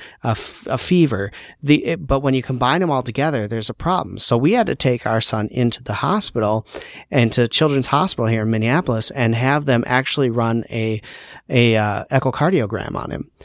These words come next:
to make sure that no damage was done to the heart.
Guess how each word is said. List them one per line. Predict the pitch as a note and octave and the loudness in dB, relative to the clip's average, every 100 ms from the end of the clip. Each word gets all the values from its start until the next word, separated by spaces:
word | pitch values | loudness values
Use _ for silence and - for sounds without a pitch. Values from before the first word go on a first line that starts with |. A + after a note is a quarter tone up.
| - - | -16 0
to | B2+ | 2
make | A2+ B2+ F#3 | 4 4 2
sure | - - G3 D3+ | 0 0 0 0
that | A2+ A2+ | 0 0
no | A#2+ B2+ | 0 0
damage | B2+ A#2+ C#3 B2 G2+ | 0 0 0 -2 -4
was | A2+ G#2 | -8 -6
done | G#2 G2 | -6 -6
to | |
the | G2 | -6
heart. | G#2 G3 - | -2 -2 -4